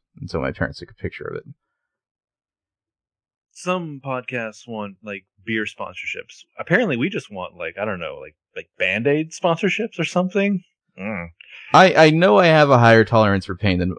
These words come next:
Speaker 1: than most people, but, like, this kid does not belong in an E R. This
Speaker 2: You
Speaker 1: kid,
Speaker 2: have
Speaker 1: this kid requires a first aid kit. That's all he requires.
Speaker 2: You don't have, like, a high tolerance for pain. You have, like, a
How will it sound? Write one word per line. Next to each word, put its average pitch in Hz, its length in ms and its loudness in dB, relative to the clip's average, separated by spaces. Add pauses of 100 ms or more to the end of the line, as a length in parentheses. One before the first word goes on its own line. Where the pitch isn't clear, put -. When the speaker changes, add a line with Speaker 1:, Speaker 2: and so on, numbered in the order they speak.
Speaker 1:
than 98 100 -4
most 87 240 -2
people, 78 360 -8
but, - 140 0
like, 101 260 2 (400)
this 165 200 2
kid 147 200 2
does 117 120 0
not 120 200 4
belong 101 240 4
in 87 60 2
an 85 140 -2
E 87 140 -2
R. 71 360 0
This 220 140 2
Speaker 2:
You 208 140 8
Speaker 1:
kid, 277 60 8
Speaker 2:
have 302 180 6
Speaker 1:
this 214 160 4
kid 254 400 2
requires 160 720 6
a 123 140 2
first 117 480 -2
aid 95 240 -2
kit. - 260 -8
That's 113 200 -4
all 113 180 8
he 101 120 2
requires. 73 640 -6
Speaker 2:
You 202 140 2
don't 349 180 4
have, 247 220 4
like, 113 100 0
a 92 60 -10
high 127 320 -2 (120)
tolerance 113 420 -4
for - 80 -14
pain. 110 360 -2
You 254 120 -2
have, 269 180 0
like, 143 160 0
a 98 80 -6